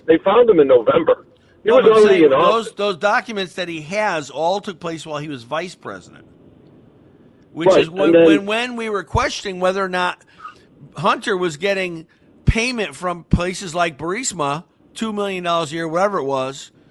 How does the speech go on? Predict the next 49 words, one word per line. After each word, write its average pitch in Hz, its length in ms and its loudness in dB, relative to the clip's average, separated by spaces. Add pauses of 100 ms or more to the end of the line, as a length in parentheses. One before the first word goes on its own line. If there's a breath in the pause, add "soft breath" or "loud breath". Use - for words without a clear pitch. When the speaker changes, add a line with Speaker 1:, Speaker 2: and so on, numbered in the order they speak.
(400 soft breath)
Speaker 2:
Um, 147 420 -2 (340)
we 175 240 -6
were 190 140 -2
questioning, 196 640 -2
was 175 180 -4
that 196 300 0
to 190 80 -8
be 180 140 -8
used 190 340 -6
for 175 180 -10
influence 190 560 -6
with 160 220 -6
then 175 180 -4
Vice 220 300 -2
President 127 360 -6
Trump? 127 220 -8 (200 soft breath)
This 226 260 -2
is 220 60 -12
the 208 120 -2
time 214 320 -2
period 170 300 -4
these 143 160 -12
documents 160 520 -4
were 131 80 -16
found 202 300 -4
and 143 120 -6
where 156 140 0
they, 143 220 -4 (220 soft breath)
where 160 180 -4
they 151 120 0
resided. 147 600 -2
So, 170 320 0 (300 soft breath)
I 175 120 2
mean, - 160 0
Speaker 1:
Well, - 100 4
Speaker 2:
he - 80 8
Speaker 1:
they, 226 40 6
Speaker 2:
didn't 269 240 -2
have 208 200 2
Speaker 1:
they 185 80 -2
Speaker 2:
the 170 40 -6
Speaker 1:
just 254 160 4
Speaker 2:
authority 233 380 0
as 151 140 -2
vice 208 280 2
president 151 460 -2
to 151 60 -10
declassify 160 720 -2
anything. 196 420 -8